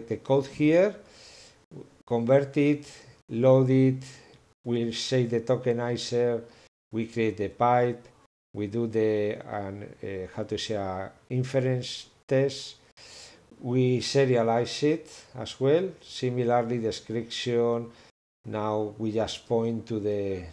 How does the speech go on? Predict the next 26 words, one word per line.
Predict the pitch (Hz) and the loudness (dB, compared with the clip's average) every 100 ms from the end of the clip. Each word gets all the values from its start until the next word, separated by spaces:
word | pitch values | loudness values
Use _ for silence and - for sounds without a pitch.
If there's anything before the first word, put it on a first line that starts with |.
| - | -14
new, | 107 110 110 110 107 101 - _ _ _ _ _ _ | -10 -6 -4 -4 -4 -6 -10 _ _ _ _ _ _
new, | - 110 110 107 101 98 98 95 - | -14 -8 -6 -6 -6 -8 -10 -12 -10
uh, | 107 104 101 | -8 -6 -6
folder, | 95 - 147 151 160 156 156 - - _ _ _ _ _ _ _ _ _ _ _ 104 | -6 2 4 6 6 6 2 -6 -20 _ _ _ _ _ _ _ _ _ _ _ -8
The | 101 107 | -2 -2
chain | - - 120 | -2 -2 -2
is | 113 107 - - | -2 -6 -8 -10
exactly | - - 131 131 135 | -10 -2 -2 0 2
the | 127 | 2
same. | - 139 135 139 143 - - _ _ _ _ _ - - - | 0 -2 0 -2 -6 -12 -20 _ _ _ _ _ -20 -18 -8
Now | 110 110 113 | -4 0 -2
we | 104 107 110 | -2 -2 0
are, | 107 107 104 | 0 0 -2
uh, | 92 - _ - 107 107 101 | -6 -16 _ -8 -6 -6 -4
with | 123 127 | -6 -2
the | 120 113 | -2 0
model | 110 113 113 113 110 107 127 _ _ | -2 -2 0 0 -2 -6 -12 _ _
two | - 120 123 117 | -6 -4 -2 -4
fight | - 117 113 113 - - | -2 0 2 0 -6 -4
E. | 165 190 196 - - _ _ _ 113 | 0 0 0 -6 -20 _ _ _ -6
Let's | 113 107 - | -6 -6 -4
go | 120 117 | -2 -2
to | 117 | -4
take | 101 117 113 - | -8 -6 -6 -6
a | |
look. | 104 120 131 | -4 -2 -2